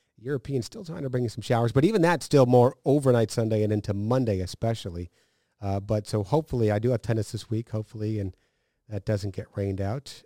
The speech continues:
and, uh, we have some nice weather for that. And any other plans,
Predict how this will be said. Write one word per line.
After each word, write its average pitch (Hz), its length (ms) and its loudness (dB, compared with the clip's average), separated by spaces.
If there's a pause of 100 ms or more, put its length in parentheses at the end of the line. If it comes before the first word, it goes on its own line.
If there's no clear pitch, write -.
and, 104 340 -8
uh, 104 460 -6
we 113 200 -8
have 110 160 -6
some 120 140 -8
nice 123 200 -8
weather 151 160 -8
for - 140 -12
that. 98 140 -10
And 123 200 -6
any 175 240 0
other 95 120 -4
plans, 90 520 -10